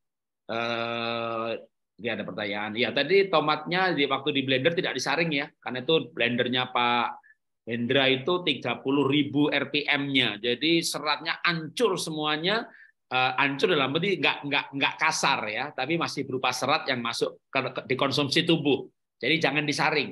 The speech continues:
Jadi lebih bagus smoothie, lebih bagus blender daripada juicer. Kalau juicer seratnya hilang ya, jadi tidak disaring, tapi nanti diminum. Kemarin kita ada di Bandung, lalu juga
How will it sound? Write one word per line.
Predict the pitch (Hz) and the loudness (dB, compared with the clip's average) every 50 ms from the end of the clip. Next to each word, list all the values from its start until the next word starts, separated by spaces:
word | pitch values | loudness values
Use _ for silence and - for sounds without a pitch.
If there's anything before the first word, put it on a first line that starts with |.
| 85 - _ | -8 -14 _
Jadi | - 113 127 | -10 -8 -4
lebih | 156 156 143 127 127 | -4 -2 -2 -2 0
bagus | - 123 120 117 143 170 170 170 - - _ _ _ _ _ _ _ _ _ | 0 0 0 2 2 2 2 2 -2 -6 _ _ _ _ _ _ _ _ _
smoothie, | - - - 156 156 156 156 127 - 190 143 - - | -4 -4 -2 -2 0 -2 -2 0 2 2 2 4 4
lebih | 151 151 147 | 2 2 2
bagus | - 143 139 151 147 | 0 0 0 0 0
blender | - - 160 139 131 143 175 170 | 0 2 2 2 4 4 4 4
daripada | 165 147 139 143 147 147 147 | 4 4 4 2 0 0 0
juicer. | - 175 170 170 175 139 - - - _ _ _ _ _ | 0 0 0 0 0 -2 -4 -8 -16 _ _ _ _ _
Kalau | - 139 143 139 - | -6 -6 -6 -6 -6
juicer | 139 135 131 - 196 180 | -6 -4 0 0 0 2
seratnya | - 180 170 165 165 165 165 170 | 2 2 2 2 4 4 4 6
hilang | 175 165 143 120 - - - _ | 6 4 4 2 0 -6 -12 _
ya, | _ 90 107 131 147 | _ -8 -6 -6 -4
jadi | 131 127 139 151 143 - - _ | 0 0 0 0 0 -4 -6 _
tidak | - 175 165 165 143 | -2 0 0 0 2
disaring, | 165 170 170 170 147 151 156 151 123 110 101 | 2 2 2 2 4 4 4 2 2 0 -2
tapi | - 139 - 190 185 | -2 0 0 2 2
nanti | 165 156 156 180 - - | 2 2 2 0 0 0
diminum. | - 131 131 139 151 151 180 208 220 214 - - _ - - - - _ _ | -2 -2 -2 0 -2 0 0 0 -2 -2 -8 -14 _ -20 -20 -20 -20 _ _
Kemarin | _ 143 135 135 139 160 160 156 | _ -4 -2 0 0 0 0 -2
kita | 151 147 - 160 147 | -2 0 2 2 2
ada | 143 143 131 | 2 0 0
di | 127 131 123 123 | -2 -4 -2 -2
Bandung, | 135 147 151 151 156 170 170 170 170 170 165 | -2 -2 -2 0 0 2 4 6 6 4 4
lalu | 147 127 120 127 123 | 2 0 0 -2 -4
juga | 123 127 127 123 127 131 127 | -2 -4 -2 0 0 0 -2